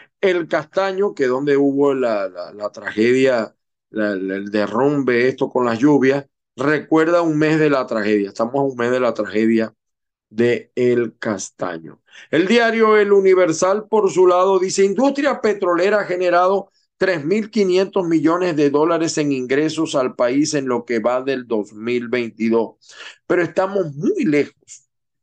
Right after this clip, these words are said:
pero muy lejos de los dos millones de barriles que debía producir la industria petrolera de Venezuela, lamentablemente.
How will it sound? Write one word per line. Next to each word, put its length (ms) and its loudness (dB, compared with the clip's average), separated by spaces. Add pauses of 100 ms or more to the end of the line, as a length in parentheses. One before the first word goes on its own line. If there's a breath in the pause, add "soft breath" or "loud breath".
pero 380 -2 (120)
muy 400 -2
lejos 540 -4 (480)
de 140 -2
los 180 0
dos 160 -2
millones 420 -2
de 120 -2
barriles 640 -2 (160)
que 160 0
debía 400 0
producir 420 -6
la 100 -4
industria 440 -8
petrolera 720 -8 (720)
de 580 -4
Venezuela, 1080 -6 (540)
lamentablemente. 1300 -6